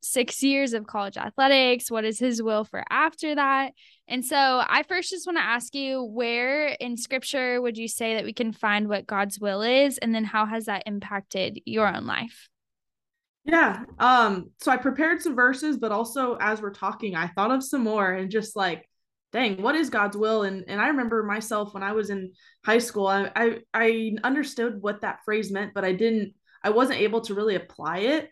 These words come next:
Speaker 2: and
Speaker 1: Yeah.
Speaker 2: actually, like, comprehend what this will is. Like, it's so general, but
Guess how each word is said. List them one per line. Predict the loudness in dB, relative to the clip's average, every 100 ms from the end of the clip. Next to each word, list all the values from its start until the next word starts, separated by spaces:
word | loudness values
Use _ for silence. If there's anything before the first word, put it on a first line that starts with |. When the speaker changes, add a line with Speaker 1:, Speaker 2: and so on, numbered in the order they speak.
| _ _
Speaker 2:
and | 2
Speaker 1:
Yeah. | 2
Speaker 2:
actually, | 2 -2 -2
like, | -2
comprehend | -6 -18 -8 -4 -2 -2 -4 -2 -2 -4 -6 -16 _ -12
what | -6 2 4 4 2 -2
this | 0 0 -4
will | -2 2 4 4
is. | 0 -2 -4
Like, | -4 -2
it's | -2
so | 0 2 2 0
general, | 0 0 0 -2 0 -2
but | -2 -4 -4